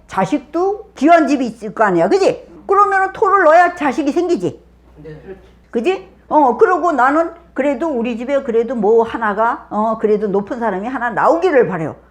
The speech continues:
Speaker 1: 그럼 록이 생겨야 되는 거잖아. 그지?
Speaker 2: 네.
Speaker 1: 어, 그럼 화를 넣어야 되는 거지.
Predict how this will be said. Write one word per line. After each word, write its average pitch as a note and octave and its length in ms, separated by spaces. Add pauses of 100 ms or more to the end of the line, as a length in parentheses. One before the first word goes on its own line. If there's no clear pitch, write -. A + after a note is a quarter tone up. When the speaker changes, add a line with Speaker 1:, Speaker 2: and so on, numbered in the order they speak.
(140)
Speaker 1:
그럼 G4 260
록이 E4+ 300
생겨야 E4+ 380
되는 A#3+ 240
거잖아. G#3 420
그지? D#4 180 (360)
Speaker 2:
네. - 80
Speaker 1:
어, C#4+ 260
그럼 F4+ 280
화를 C4+ 340
넣어야 G3+ 260
되는 E3+ 200
거지. C#3 380